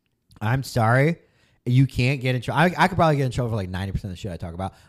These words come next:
I can't get in trouble for this. Where I work, and if you wanna do your research, it's not hard. <sighs> Oh, damn it. I'm probably gonna edit all that out. So, where I work, you don't have to do a fucking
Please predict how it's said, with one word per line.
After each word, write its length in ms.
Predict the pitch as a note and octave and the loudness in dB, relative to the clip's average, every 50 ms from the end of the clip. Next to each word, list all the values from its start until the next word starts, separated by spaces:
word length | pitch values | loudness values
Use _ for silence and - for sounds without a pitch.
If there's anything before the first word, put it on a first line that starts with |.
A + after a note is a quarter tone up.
| - _ | -12 _
I 80 | F#2 | -6
can't 320 | F#2+ - - C#3 D3+ D#3 C3 | -4 0 0 0 0 0 0
get 80 | C#3+ | -2
in 80 | C#3 C3 | -2 -2
trouble 260 | - C3 A#2+ A2+ A#2+ A2+ | -2 -4 -4 -4 -6 -8
for 80 | G#2+ F#2 | -8 -8
this. 280 | F#2 E2+ - - - _ _ _ _ _ _ _ _ _ _ _ _ _ | -8 -8 -8 -12 -18 _ _ _ _ _ _ _ _ _ _ _ _ _
Where 260 | - F#2+ A#2+ D3+ F3 | 0 2 4 6 6
I 180 | D#3 D#3 E3+ E3+ | 8 8 6 6
work, 420 | D3+ C#3 C3 G#2+ F2 - - - - - - | 4 4 0 0 -2 -6 -10 -16 -20 -10 -6
and 100 | G2 G2 | -6 -6
if 80 | F2 G2 | -4 -4
you 100 | A#2 C3+ | -4 -2
wanna 200 | C#3 D3 D3 C#3+ | 0 0 0 0
do 120 | B2+ B2+ | 0 0
your 180 | C3+ C3+ C3+ B2+ | 0 0 2 0
research, 380 | B2 B2 A2+ - A#2 A2 G2+ G#2+ | 0 -2 -2 -2 -4 -4 -4 -6
it's 120 | F#2+ - | -8 -6
not 180 | G#2+ G#2 F#2+ F2 | -4 -4 -4 -4
hard. 280 | F#2 F2+ E2+ D#2+ D2 - _ _ _ _ _ _ _ _ _ _ _ _ _ _ | -4 -6 -6 -8 -10 -14 _ _ _ _ _ _ _ _ _ _ _ _ _ _
<sighs> 20 | |
Oh, 320 | - - - - - - - - - | -10 -8 -8 -8 -8 -12 -16 -16 -18
damn 100 | - - | -18 -18
it. 160 | - - _ _ _ | -18 -20 _ _ _
I'm 80 | E2+ E2+ | -8 -6
probably 220 | F2+ E2 D2+ D2 | -4 -4 -4 -4
gonna 140 | D2 C#2+ A#1 | -6 -8 -10
edit 160 | D2 D2+ - - | -10 -10 -10 -8
all 240 | - D#2+ D#2 D2+ D2+ | -8 -6 -6 -6 -6
that 180 | D2 C#2+ C2+ C2 | -6 -8 -8 -10
out. 140 | - - - _ _ _ | -12 -14 -18 _ _ _
So, 320 | _ - F#2 F2 E2 D#2+ - _ _ _ _ _ _ | _ -6 -6 -6 -6 -8 -10 _ _ _ _ _ _
where 180 | A#2+ D#3+ G3 F#3 | 4 6 8 8
I 140 | F3+ F#3+ F#3+ | 8 8 6
work, 500 | E3+ D#3+ E3 E3+ F#3+ A3+ A#3+ - - _ _ _ _ _ _ _ _ _ _ _ _ _ _ _ _ _ _ _ _ _ _ _ _ _ _ _ _ _ _ _ _ _ | 6 6 6 6 6 4 2 -2 -12 _ _ _ _ _ _ _ _ _ _ _ _ _ _ _ _ _ _ _ _ _ _ _ _ _ _ _ _ _ _ _ _ _
you 520 | - G#2 G#2+ A2+ C3+ D#3+ G3 A3 B3+ B3+ G3+ | -12 -8 0 2 4 6 6 6 6 6 6
don't 320 | D#3 F3+ G3+ A3+ G#3+ - | 6 6 6 4 2 0
have 300 | G#2+ G#2 D#3 E3 F3+ - - | -4 -2 0 0 0 0 -2
to 80 | D#3+ | -2
do 220 | C#3 C3 F3 D#3 B2+ | 0 2 2 2 2
a 80 | A2+ - | 0 -2
fucking 760 | - - - - - D3+ D#3 E3+ E3 - D#3+ C#3+ B2+ B2 | -6 -10 -18 -6 0 0 0 0 0 -2 -6 -6 -6 -6